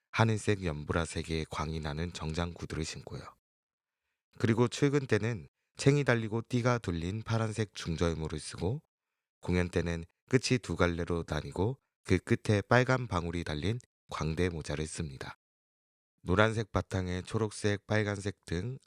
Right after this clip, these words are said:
알록달록 물방울 무늬가 화려한 모자입니다. 그럼 이상으로 아빠에 대한 설명을 모두 마치고 본 공연에서 뵙도록 할게요.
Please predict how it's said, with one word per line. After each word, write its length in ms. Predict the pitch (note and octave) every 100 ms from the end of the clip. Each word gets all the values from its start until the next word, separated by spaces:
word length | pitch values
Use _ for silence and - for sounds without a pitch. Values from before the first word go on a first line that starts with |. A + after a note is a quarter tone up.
| _
알록달록 760 | F2 E2 G2 - F#2+ F#2 F2+
물방울 560 | E2 E2+ - F2 F2+ F2
무늬가 420 | D#2 D2 D2 D2
화려한 360 | D#2+ G2+ G2+ A2
모자입니다. 760 | F2+ D2 D#2 C2+ C#2 - C#2+ - _ _ _ _ _ _ _ _ _ _ _
그럼 360 | - G2+ G2 F#2 - _
이상으로 560 | - E2+ F2+ D#2+ E2+ A#2+ - _ _ _
아빠에 420 | E2 - F2 F2
대한 280 | E2 E2 E2
설명을 480 | G2 F#2 F2 F2+
모두 240 | D2+ C#2+ D2+
마치고 560 | C2+ - - E2+ F#2+ - _ _ _ _ _
본 300 | - F#2+ G2
공연에서 640 | E2 E2+ D#2+ D2+ C#2+ C#2 C#2
뵙도록 560 | - - C#2+ C#2 -
할게요. 380 | D2 - D2 G#2+